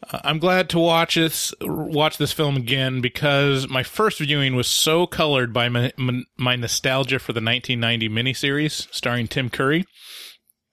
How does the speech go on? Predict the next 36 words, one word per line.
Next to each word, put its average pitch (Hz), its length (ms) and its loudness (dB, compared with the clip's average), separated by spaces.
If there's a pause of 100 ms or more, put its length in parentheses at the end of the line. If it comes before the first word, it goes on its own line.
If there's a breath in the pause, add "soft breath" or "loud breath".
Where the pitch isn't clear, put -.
(320)
And 143 160 2
while 156 220 4
I 147 80 4
do 151 220 2
like 147 280 2
the 135 80 -2
direction 120 420 -2
of 117 120 -2
the 107 80 -4
Pennywise 123 460 -2
character 123 380 -2
a 104 80 -2
little 117 340 -2
better 117 300 0
in 120 80 -2
the 117 80 -2
miniseries, 123 680 -2 (760 loud breath)
I 120 120 -4
think 147 180 -2
that 139 160 -2
the 123 160 0
o-, 135 260 2
that 117 180 -2
overall 123 720 2 (300)
It 139 220 0 (240)
two 139 140 -4
thousand 120 240 -2
seventeen 113 420 -2
is 107 120 -2
a 110 60 -2
superior 113 500 -2
film. 107 400 -4 (320 loud breath)
We 123 100 2
watched 147 340 2
the 143 60 0
miniseries 113 960 0